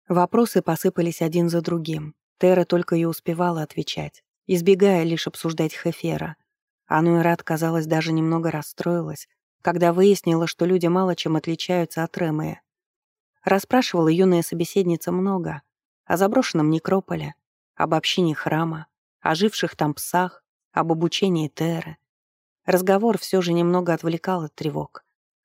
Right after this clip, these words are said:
У Теры и самой было немало вопросов, но она решила, что лучше задаст их Бернибе.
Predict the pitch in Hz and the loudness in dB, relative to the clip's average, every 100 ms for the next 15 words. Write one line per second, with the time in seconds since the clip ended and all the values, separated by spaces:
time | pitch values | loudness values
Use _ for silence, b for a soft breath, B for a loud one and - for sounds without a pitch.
0 | _ 190 202 262 202 165 175 190 202 170 | _ 0 4 6 6 4 0 2 2 2
1 | 160 165 160 156 151 160 - 202 - 165 | 2 2 0 0 -2 -4 -2 -4 -4 -6
2 | 170 170 180 165 160 - 190 165 - 180 | -2 0 0 -2 -6 -4 -4 -6 -4 -4
3 | 196 - 160 156 165 165 170 156 165 160 | -2 -4 -4 -2 -2 -6 -6 -4 -4 -4
4 | 180 170 151 | -4 -4 -8